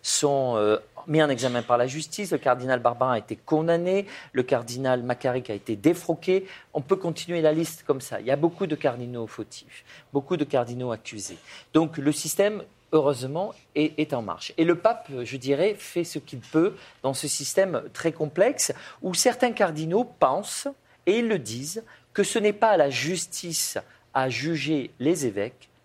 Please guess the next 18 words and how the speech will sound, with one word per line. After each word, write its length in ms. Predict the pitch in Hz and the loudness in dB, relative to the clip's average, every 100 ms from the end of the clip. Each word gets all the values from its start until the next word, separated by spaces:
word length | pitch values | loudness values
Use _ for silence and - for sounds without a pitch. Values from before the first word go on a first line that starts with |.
| _ | _
mais 440 | 123 135 156 220 - _ _ _ _ _ | -6 0 0 0 -8 _ _ _ _ _
à 120 | 127 | -6
Dieu. 340 | 101 92 95 - _ _ _ _ _ _ _ _ _ _ | -4 -6 -6 -6 _ _ _ _ _ _ _ _ _ _
Vous 60 | 120 | 0
vous 80 | |
rendez 180 | 135 143 | 2 2
compte 240 | 143 202 147 | 0 0 0
où 40 | |
on 80 | 131 | -4
en 120 | 110 85 | -6 -10
est ? 80 | - _ _ _ _ _ _ _ | -18 _ _ _ _ _ _ _
Donc, 300 | 165 160 - - - - _ _ | 2 2 -8 -20 -20 -20 _ _
ce 200 | - 190 | -2 0
système 480 | - 208 - 254 220 - | 2 0 2 0 -2 -8
change. 540 | - - 135 95 - - | -6 0 0 0 -10 -4
En 80 | 170 | 0
même 220 | 214 208 | 2 2
temps, 260 | 247 311 | 0 0